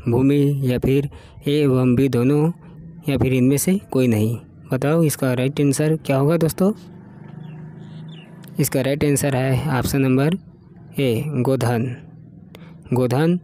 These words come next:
ऋग्वेद में संपत्ति का प्रमुख रूप माना जाता है। ठीक है, आपका अगला प्रश्न है, ऋग्वेद के किस मंडल में शूद्र का उल्लेख पहली बार मिलता है? तो किस मंडल में मिलता है शूद्र का उल्लेख पहली बार?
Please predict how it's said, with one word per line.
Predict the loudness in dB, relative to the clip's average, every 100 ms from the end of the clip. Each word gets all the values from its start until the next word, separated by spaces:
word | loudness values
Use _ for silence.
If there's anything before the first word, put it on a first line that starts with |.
| -8 -10 -2
ऋग्वेद | 2 2 2
में | 2
संपत्ति | 2 0 0 0 0
का | 2 0
प्रमुख | 0 0 2 2
रूप | 0 2
माना | 2 2
जाता | 0 0 0
है। | -2 -6 -14 -20 -20 -8
ठीक | -2 0
है, | 0 -2 -20 -20 -20 -20 -18 -20 -18 -18 -18 -18 -18 -18 -16 -16 -18 -16 -14 -4
आपका | -4 -2 -2
अगला | 0 0
प्रश्न | -2 0 -2
है, | 0 -2 -6 -20 -4
ऋग्वेद | -2 2 2 0 0
के | 0 2 0 -4 -2
किस | 0 2
मंडल | 0 2 2 2
में | 2 0 -2 -12 -20 -20 -10
शूद्र | -2 0 2 0
का | 0 0 0
उल्लेख | 2 2 2 0 -2
पहली | 0 2 2
बार | 2 2
मिलता | 2 0 0
है? | 0 -2 -6 -20 -16 -4
तो | 0
किस | 0 2
मंडल | 2 2 2
में | 2
मिलता | 4 2 2
है | 0
शूद्र | 0 0 0
का | 2
उल्लेख | 2 2 0 -4 -20 -20 -12 -2
पहली | 0 2
बार? | 2 2